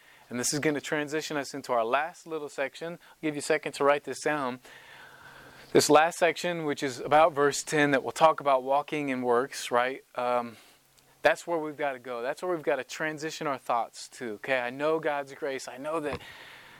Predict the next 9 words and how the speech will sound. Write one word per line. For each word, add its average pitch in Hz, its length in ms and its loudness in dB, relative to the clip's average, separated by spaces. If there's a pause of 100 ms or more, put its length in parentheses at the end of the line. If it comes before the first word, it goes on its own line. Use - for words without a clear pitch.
(560)
I 143 160 4
can't 143 320 -8
earn 139 240 -4
God's 123 300 -2
favor, 135 360 -8
but 127 200 -2
God, 151 320 0 (320)
but 151 120 -6
God, 147 220 0